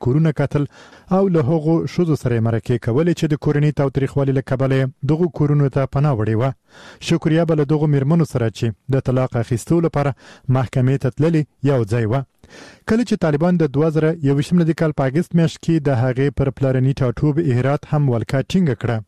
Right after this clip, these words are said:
شکریه له خپلې کورنۍ سره هڅه وکړه چې له کابله د امریکا په وروستۍ الوتنه کې له افغانستانه ووځي. دوی هڅه وکړه تاجکستان ته ولاړ سي، خو ویزې نه درلودې.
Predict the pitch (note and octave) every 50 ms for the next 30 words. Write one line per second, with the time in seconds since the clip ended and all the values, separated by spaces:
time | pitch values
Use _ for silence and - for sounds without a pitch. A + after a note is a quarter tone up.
0 | _ - - D3 B2+ - B2+ A#2+ C#3+ E3+ - _ - - - - - - - E3+
1 | F3 - - F#3+ F#3 F3 - - D#3 D3 C#3+ D3 D3+ - - D3 C#3 A#2+ B2 E3+
2 | - - D3+ B2+ A#2 - - A#2+ A#2+ - - A#2+ A#2+ - - A#2 A2+ C3+ E3+ D#3+
3 | C#3+ B2 _ _ _ A#2+ C3+ C3+ C3+ C3 - - D3 C#3+ C3+ - C3+ B2+ B2+ C3
4 | A2 - - E3 F#3 F#3 E3 D#3 D3+ D#3 - - D3+ D3+ D3 - - D#3+ D3 -
5 | _ - - - - - B2 A#2+ A#2+ G#2 A2+ A#2 A2+ G#2+ - - C#3+ C3+ B2 B2
6 | E3+ E3 C3 G2 G#2+ A#2+ A2 _ _ _ - C#3 D#3+ E3+ E3+ A#2 E3+ E3 - F3
7 | E3 D#3+ D3+ - E3 D#3+ D3+ - C#3 A#2+ A#2+ A2 - A#2+ - - E3+ F3+ D#3+ -
8 | A#2+ A2 A2+ A2+ G#2 - - A#2+ A2+ - _ _ - - - - - - E3+ E3+
9 | D3+ C#3+ C3+ A#2+ A2 C3 C3+ C#3 C3+ D3+ D3 A#2 A2+ G#2+ G2+ G#2 A2 A2 G#2+ A#2+
10 | A#2+